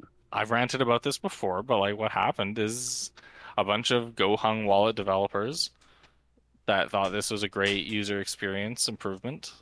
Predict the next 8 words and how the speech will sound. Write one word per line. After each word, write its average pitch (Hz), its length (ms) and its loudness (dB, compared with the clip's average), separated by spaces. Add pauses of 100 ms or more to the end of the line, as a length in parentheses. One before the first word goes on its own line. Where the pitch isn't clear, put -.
(340)
uh, 95 300 -4
having 101 260 -2
these 95 220 -6
words, 95 720 -6 (160)
ran 95 300 2
with 90 160 -4
it, - 140 -4 (1120)
because 95 800 -4